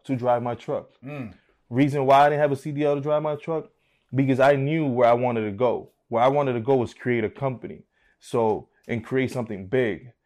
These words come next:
Speaker 1: So I knew that me having a C D L, when those drivers called out,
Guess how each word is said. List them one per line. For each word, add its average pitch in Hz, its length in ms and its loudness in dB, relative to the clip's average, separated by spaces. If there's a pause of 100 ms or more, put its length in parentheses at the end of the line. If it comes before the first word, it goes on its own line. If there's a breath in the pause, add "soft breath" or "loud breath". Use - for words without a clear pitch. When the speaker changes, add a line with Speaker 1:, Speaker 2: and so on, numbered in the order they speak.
(220)
Speaker 1:
So - 160 -4
I 127 160 6
knew 147 240 -2
that 113 360 2 (180)
me 123 200 -4
having 139 320 0
a 107 60 -2
C 143 260 -6
D 120 200 -2
L, 135 360 0 (340)
when 117 160 -4
those 135 240 2
drivers 143 680 0 (260)
called 151 320 4
out, 170 340 4